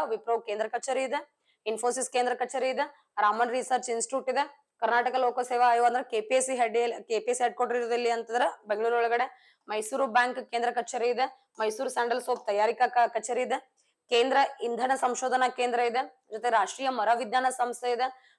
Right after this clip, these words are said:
ರಾಷ್ಟ್ರೀಯ ತೋಟಗಾರಿಕಾ ಸಂಸ್ಥೆ ಇದೆ, ನಾಸಾದ ಏಷ್ಯಾ, ದಕ್ಷಿಣ ಏಷ್ಯಾದ ಕೇಂದ್ರ ಕಚೇರಿ ಎಲ್ಲಿದೆ ಅಂತಂದ್ರೆ, ಎ, ಬೆಂಗಳೂರಲ್ಲಿದೆ. ಜೊತೆಗೆ ಎಚ್ ಎಂ ಟಿ ಹಿಂದೂಸ್ತಾನ್ ಮಷಿನ್ ಟೂಲ್ಸ್, ಆ, ಕಚೇರಿ ಎಲ್ಲಿದೆ ಅಂದ್ರೆ ಬೆಂಗಳೂರಲ್ಲಿದೆ.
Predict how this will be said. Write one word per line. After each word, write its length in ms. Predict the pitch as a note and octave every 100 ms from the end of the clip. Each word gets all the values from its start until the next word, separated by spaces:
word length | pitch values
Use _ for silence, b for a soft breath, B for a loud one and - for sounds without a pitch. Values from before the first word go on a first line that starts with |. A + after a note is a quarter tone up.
| -
ರಾಷ್ಟ್ರೀಯ 360 | A3 G#3 C#4
ತೋಟಗಾರಿಕಾ 600 | C4+ A3+ G#3 A#3+ B3+ B3+ B3+
ಸಂಸ್ಥೆ 380 | B3 A#3+ -
ಇದೆ, 440 | A#3+ B3 C4+ _ _
ನಾಸಾದ 380 | A3+ G#3+ - B3+
ಏಷ್ಯಾ, 460 | C4+ A3+ G#3+ - C4
ದಕ್ಷಿಣ 380 | G#3+ G#3+ - C4+
ಏಷ್ಯಾದ 420 | B3+ B3 C4 A#3 C4
ಕೇಂದ್ರ 180 | B3 A#3
ಕಚೇರಿ 280 | B3 A#3+ A#3+
ಎಲ್ಲಿದೆ 240 | A#3 A#3
ಅಂತಂದ್ರೆ, 680 | A#3+ A3+ A3+ B3+ G#4 _ _ -
ಎ, 60 | A#3
ಬೆಂಗಳೂರಲ್ಲಿದೆ. 920 | G#3 A3+ A#3+ B3 B3 A#3+ B3+ - - _ b b -
ಜೊತೆಗೆ 300 | A#3 B3 D4
ಎಚ್ 400 | - - A#3 C#4
ಎಂ 140 | C#4
ಟಿ 120 | A#3+
ಹಿಂದೂಸ್ತಾನ್ 720 | A3+ A#3 B3+ C4+ C#4 C#4+ -
ಮಷಿನ್ 320 | A#3+ B3+ C4
ಟೂಲ್ಸ್, 580 | B3+ B3+ - B3 A#3 -
ಆ, 180 | A3+ A3+
ಕಚೇರಿ 400 | A3+ A3+ A#3 B3+
ಎಲ್ಲಿದೆ 220 | B3 A3+
ಅಂದ್ರೆ 200 | A#3+ A#3
ಬೆಂಗಳೂರಲ್ಲಿದೆ. 880 | A#3 G#3+ A#3 B3 A#3+ B3 C4 - _